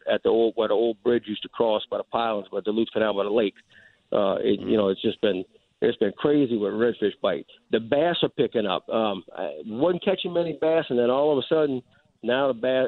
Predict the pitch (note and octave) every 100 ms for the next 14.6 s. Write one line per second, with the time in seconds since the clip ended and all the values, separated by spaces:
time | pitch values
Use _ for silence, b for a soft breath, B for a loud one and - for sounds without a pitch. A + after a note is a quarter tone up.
0 | - A2+ A2 B2 B2 B2 A#2+ C3+ B2 A2
1 | - G#2+ - C#3 - D3 C3+ A2 A#2+ A2+
2 | B2 A#2+ A#2 - A#2+ B2+ A#2 A2+ A#2 A#2
3 | G#2+ A#2+ A#2+ - G2+ G2 G#2+ G#2 G#2+ A2
4 | A2 - G2+ - b b _ A#2 A2 A#2+
5 | A#2+ G#2+ G2 A#2 A2+ - F#2 E2 - b
6 | b _ G2+ G2 A2+ A2+ G#2+ G#2+ B2 A#2
7 | B2 G#2 G2 - A#2 G2 - - G2+ F#2
8 | b b b - A#2 F#2+ - - - C3
9 | B2+ - C3 C3+ - D3 C3+ B2 B2 -
10 | _ _ _ - G#2+ G2 F#2+ A#2 G#2 F2+
11 | - - G2+ G#2 G2 F2+ - _ - B2
12 | G2+ - - - A2+ A2+ A#2 G#2 - _
13 | D3 C#3 B2 C#3+ - C3+ C3+ A#2 G#2+ A#2
14 | A2 F#2+ - D3+ A2 G2